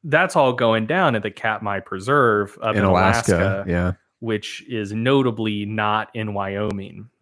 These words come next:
Speaker 2: Correct.
Speaker 1: So, you know, I, I think our, our, I think the framers of the Constitution knew what they were doing. They wanted to make sure that we didn't have foreign bears
Speaker 2: From Wyoming.
Speaker 1: from Wyoming sullying the national office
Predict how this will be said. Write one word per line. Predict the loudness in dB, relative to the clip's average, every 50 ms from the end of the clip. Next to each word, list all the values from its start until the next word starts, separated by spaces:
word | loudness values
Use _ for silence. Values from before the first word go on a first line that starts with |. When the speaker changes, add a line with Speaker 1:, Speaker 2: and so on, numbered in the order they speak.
| _ _ -6
Speaker 2:
Correct. | 0 2 4 4 4 4 2 2 0
Speaker 1:
So, | 0 -2 -2 -4 -8 _ _ _ -20 -20 -20 -20 -20 _ _ _ _ -2
you | 0
know, | 2 4 4
I, | 4 2 2 2
I | 0 0
think | 0 0 0 2
our, | 2 2 2 0 -4 -2
our, | 0 2 2 2 0 -2
I | -4
think | -2 -2 -2 -2 -2
the | -4
framers | -4 -2 -2 0 0 0 0 0 -2 -2
of | -4
the | -6 -6
Constitution | -4 -2 0 0 0 -2 -6 -14 -12 -6 -4 -4 -4 -2 -4 -4 -2
knew | -2 0 0
what | 0 0 -2
they | -2 -4 -4
were | -4 -4
doing. | -4 -2 0 0 2 2 0 0
They | 0 0
wanted | 0 2 0 0 0 -2
to | -4
make | -4 -4 -4 -4 -6 -8
sure | -10 -8 -4 -2 0 0 0 0 0 -2 -4 -6 _ _ _ _ _ _ _ -4
that | -4 -2 -2
we | -2 -2 -2
didn't | 0 0 -2 -2 -4
have | -4 -4 -2 -2 -2 -2 -2 -2 -2 -4 -8 -16 -20 -20 _ _ _ _ _ -20
foreign | -16 -6 -2 0 2 2 4 4 2 2 0 -4 -2
bears | -2 0 0 2 2 0 0 -2 -2 0
Speaker 2:
From | 0 0 2
Wyoming. | 2 2 2 4 4 4 2 2 0 -2 -4 -8 -12 _ _ -20
Speaker 1:
from | -14 -6 -4 -2 -2 0
Wyoming | 0 0 0 2 2 0 0 0 0 -2 -4 -4 -6 -8 -10 -12 -14
sullying | -12 -12 -10 -6 -2 -2 0 0 0 0 -2 -2 -4 -4 -6 -6 -8 -10 -12 _ _ _ _ _ _ _ -6
the | -4 -4
national | -2 -2 -2 -2 -4 -6 -6 -6 -6 -4 0
office | 2 2 2 2 2 -2 -4 -6 -6 -6 -6 -8 -12 -14 -12